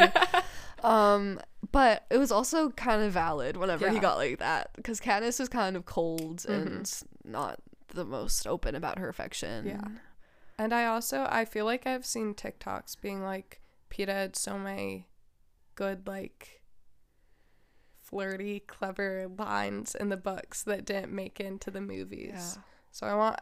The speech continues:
Speaker 1: that's, like, has made me wanna reread the books
Speaker 2: Same.
Speaker 1: because Peeta's got a personality beyond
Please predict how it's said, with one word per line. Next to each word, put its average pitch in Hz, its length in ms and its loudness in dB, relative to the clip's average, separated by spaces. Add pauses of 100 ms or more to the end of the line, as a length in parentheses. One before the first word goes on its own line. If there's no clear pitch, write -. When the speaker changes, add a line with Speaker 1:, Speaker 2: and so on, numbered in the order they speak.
Speaker 1:
that's, 214 540 4 (560)
like, 202 600 -6
has 202 180 -8
made 208 240 -4
me 202 100 -4
wanna 196 260 -2
reread 196 380 -6
the 208 80 -6
books - 480 -10
Speaker 2:
Same. - 160 -12
Speaker 1:
because - 680 -8 (540)
Peeta's 247 380 -2
got 233 360 0 (240)
a 180 40 -10
personality 214 840 -4 (160)
beyond 202 540 -6